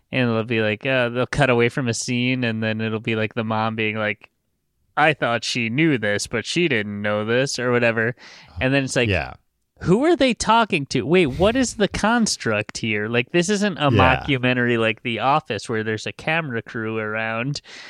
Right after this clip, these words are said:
Speaker 1: Um, and then, like, that little stylistic flourish, like, really kind of, uh, I don't know, calls attention to the fact, like,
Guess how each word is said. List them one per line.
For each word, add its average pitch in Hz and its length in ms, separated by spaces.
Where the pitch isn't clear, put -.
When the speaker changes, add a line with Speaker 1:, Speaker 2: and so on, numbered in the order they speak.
Speaker 1:
Um, 127 300
and 143 160
then, 147 140
like, 127 240
that 131 640
little 139 380
stylistic 135 920
flourish, 147 600
like, 117 300
really 139 320
kind 127 300
of, 117 240
uh, 117 400
I 165 80
don't 151 120
know, 110 220
calls 143 280
attention 135 480
to 139 80
the 123 80
fact, 117 300
like, 110 240